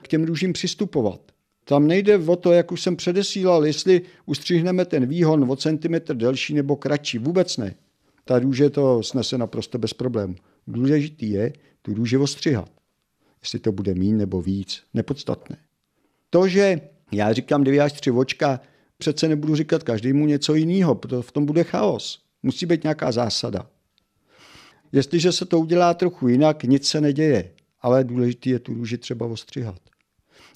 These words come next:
A každý školkař by s těma růžema měl de facto dávat i servis. To znamená, že ten zákazník by mu měl moct kdykoliv zavolat a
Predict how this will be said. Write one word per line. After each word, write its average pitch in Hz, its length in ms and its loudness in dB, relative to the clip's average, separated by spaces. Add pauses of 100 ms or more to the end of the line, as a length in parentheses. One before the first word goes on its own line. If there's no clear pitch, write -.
(120)
A 123 280 0 (100)
každý 147 380 2
školkař 139 720 -2 (200)
by 120 120 -2
s - 60 -8
těma 139 280 0
růžema 104 540 -6 (260)
měl 123 600 2 (180)
de 110 120 -4
facto 127 340 -6
dávat 120 400 -2
i - 100 -14
servis. 110 580 -6 (540)
To 123 120 -2
znamená, 107 600 -2 (400)
že 117 100 -4
ten 139 180 2
zákazník 135 640 0 (100)
by 120 120 2
mu 123 120 2
měl 135 380 2 (200)
moct 127 360 -2 (220)
kdykoliv 131 420 -2
zavolat 104 480 -2 (840)
a 123 400 2